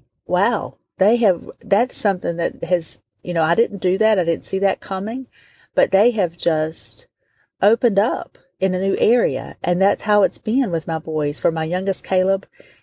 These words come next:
it's this coffee shop. For my oldest son, David, it has been the R O T C.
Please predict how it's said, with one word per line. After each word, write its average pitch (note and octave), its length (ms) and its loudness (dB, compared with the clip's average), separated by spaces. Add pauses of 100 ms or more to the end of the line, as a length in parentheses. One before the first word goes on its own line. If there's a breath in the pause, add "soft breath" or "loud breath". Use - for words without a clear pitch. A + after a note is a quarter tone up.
it's - 140 0
this E3 200 -2
coffee F#3 360 -2
shop. F3+ 440 -4
For E3+ 160 -2
my D#3+ 180 -6
oldest F#3 340 2
son, F3+ 300 -4
David, F3+ 580 0 (760 soft breath)
it E3 200 2
has E3+ 180 0
been F3 280 2
the E3+ 80 2
R E3+ 160 2
O E3+ 100 2
T E3+ 200 -8
C. G3 580 0